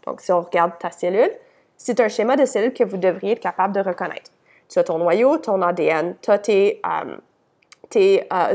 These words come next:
organites et tu as aussi ta membrane cellulaire. Toutes les organites sont aussi faites de membranes. C'est ça qui va leur donner leur délimite, des, comme leur limite extérieure, ils vont donner leur forme. Et toutes les membranes vont être faites de la même chose.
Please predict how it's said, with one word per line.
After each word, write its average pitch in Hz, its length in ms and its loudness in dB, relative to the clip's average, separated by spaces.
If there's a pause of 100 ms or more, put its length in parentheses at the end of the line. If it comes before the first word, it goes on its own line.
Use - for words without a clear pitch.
organites 185 520 0
et 269 120 -2
tu 285 80 -2
as - 20 4
aussi 247 240 -2
ta 277 100 -4
membrane 190 400 -2
cellulaire. 170 380 -8 (760)
Toutes 440 240 4
les 330 160 4
organites 233 580 2
sont 302 260 2
aussi 302 260 -2
faites - 320 -2
de 220 120 0
membranes. 180 480 -2 (120)
C'est - 160 -2
ça 254 160 2
qui 269 140 -4
va 208 120 2
leur 208 160 2
donner 190 260 -2
leur 202 200 -4
délimite, 185 760 -4
des, 196 460 0
comme 196 160 -2
leur 175 240 -6 (600)
limite 202 460 2
extérieure, 185 640 -2
ils 226 80 0
vont 190 140 0
donner 180 220 0
leur - 160 -2
forme. 220 500 -4 (460)
Et 294 160 2
toutes 466 260 4
les 415 100 4
membranes 233 540 2
vont 233 180 4
être 214 140 -2
faites 208 300 0
de 247 60 4
la 190 120 0
même 160 240 -8
chose. - 480 -10